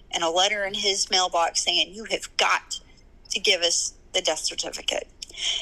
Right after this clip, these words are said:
And if you go back and look in some of the papers and some of the interviews with the coroner and the police, uh, investigators at the time, they say, um, the, the reporter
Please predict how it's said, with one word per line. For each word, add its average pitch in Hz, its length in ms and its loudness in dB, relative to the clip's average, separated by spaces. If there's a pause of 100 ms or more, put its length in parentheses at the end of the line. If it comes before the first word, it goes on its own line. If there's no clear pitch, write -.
(260)
And 359 300 4
if - 180 -4
you 240 80 2
go 247 180 4
back 214 340 2
and 202 120 -10
look 202 200 -2
in 208 100 -2
some 208 240 0
of 190 60 -10
the 185 60 -6
papers 202 760 0
and 170 140 2
some 214 160 0
of 208 60 -2
the 180 120 2
interviews 185 580 0
with 180 160 0
the - 60 -12
coroner 185 560 0
and 160 180 0
the 170 60 -6
police, 175 520 2 (120)
uh, 160 280 4
investigators - 680 2
at - 100 -4
the - 60 -6
time, 185 540 2 (440)
they 202 240 4
say, 175 800 4
um, 165 360 0
the, 147 260 0 (280)
the 180 80 -2
reporter 220 440 0